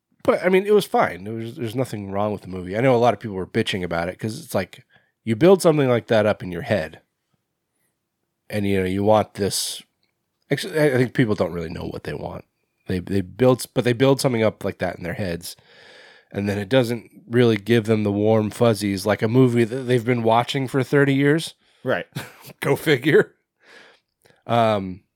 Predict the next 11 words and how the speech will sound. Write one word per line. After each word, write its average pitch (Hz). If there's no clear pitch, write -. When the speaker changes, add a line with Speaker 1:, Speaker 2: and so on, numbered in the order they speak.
Speaker 1:
but, 104
uh, 98
Speaker 2:
It's 131
very 226
hard 175
to 135
manufacture 110
nostalgia. -
Speaker 1:
Yeah, 127
it 101
is. 82